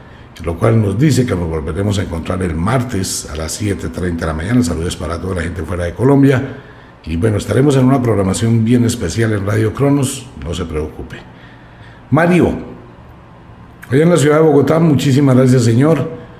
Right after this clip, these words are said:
Un abrazo, que regrese pronto a su hogar y llegue muy bien en la madrugada del sábado. Camila,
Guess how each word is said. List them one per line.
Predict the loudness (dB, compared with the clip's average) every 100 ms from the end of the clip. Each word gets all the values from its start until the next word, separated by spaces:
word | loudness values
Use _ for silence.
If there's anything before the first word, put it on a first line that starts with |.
| -20 -20 -2
Un | 4 6
abrazo, | 6 4 4 2 2
que | 0 0 0
regrese | 0 -2 0 0 2 0
pronto | 0 2 2 2 0
a |
su | -2 -4
hogar | -4 -4 -4
y |
llegue | -4 -4 -4
muy | -4 -4 -4
bien | -4 -6 -4 -6
en | -6
la | -8
madrugada | -6 -8 -8 -8 -6 -4
del | -6 -8
sábado. | -6 -6 -6 -8 -14 -20 -20 -20 -20 -10
Camila, | 0 2 4 2 0 -4